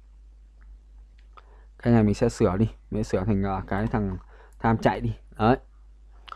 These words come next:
Bây giờ nhá, bây giờ mình muốn là mỗi lần khi kích này chẳng hạn, khi kích vào mình sẽ được cộng thêm khoảng tầm một giây chẳng hạn. Khi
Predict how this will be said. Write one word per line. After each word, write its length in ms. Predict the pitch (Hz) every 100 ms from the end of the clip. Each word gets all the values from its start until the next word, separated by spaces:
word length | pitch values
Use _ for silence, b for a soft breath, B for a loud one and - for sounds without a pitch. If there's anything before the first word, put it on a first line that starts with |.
| B B B -
Bây 120 | 127
giờ 140 | 123
nhá, 120 | 120 131
bây 140 | 131
giờ 120 | 120
mình 200 | 113 110
muốn 180 | 110 127
là 60 | 127
mỗi 220 | 117 120
lần 320 | 156 107 107
khi 160 | - 127
kích 240 | - 185
này 140 | 127
chẳng 80 | 95
hạn, 120 | 98 - 120
khi 120 | 123
kích 200 | - 151
vào 160 | 123 101
mình 140 | 98
sẽ 120 | 104
được 140 | 123 -
cộng 220 | - 120
thêm 180 | 120 113
khoảng 120 | 87
tầm 160 | 101
một 140 | 101 101
giây 220 | 135 135
chẳng 140 | 98
hạn. 160 | 80 - - - -
Khi 300 | - 123